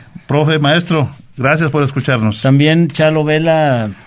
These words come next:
Speaker 1: Ah, cómo no.
Speaker 2: Tam-, también él
Speaker 1: Chalo,
Speaker 2: es
Speaker 1: un saludo para ti, compañero aquí de la, del
Speaker 2: Radio
Speaker 1: caballo-,
Speaker 2: di-, radiodifusora,
Speaker 1: radiodifusora, sí.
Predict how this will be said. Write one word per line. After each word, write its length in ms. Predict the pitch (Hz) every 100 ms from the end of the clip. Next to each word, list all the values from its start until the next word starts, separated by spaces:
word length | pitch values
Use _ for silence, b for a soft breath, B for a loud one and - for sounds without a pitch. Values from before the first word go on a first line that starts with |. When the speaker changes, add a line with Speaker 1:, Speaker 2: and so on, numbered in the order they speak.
| -
Speaker 1:
Ah, 300 | 117 151 170
cómo 160 | 180 175
no. 300 | 170 196 170
Speaker 2:
Tam-, 160 | -
también 420 | - 117 117 123
él 80 | 127
Speaker 1:
Chalo, 240 | 123 147 165
Speaker 2:
es 160 | 135
Speaker 1:
un 140 | 139 139
saludo 360 | 143 156 160
para 200 | 139 127
ti, 160 | 120 160
compañero 520 | 151 131 123 139 147
aquí 220 | 135 139
de 160 | 143 131
la, 240 | 110 104 B B B
del 160 | 120 120
Speaker 2:
Radio 180 | 127 131
Speaker 1:
caballo-, 180 | 123 123
Speaker 2:
di-, 100 | 123
radiodifusora, 920 | 127 135 135 131 131 127 131 131 139
Speaker 1:
radiodifusora, 40 | 151
sí. 280 | 156 139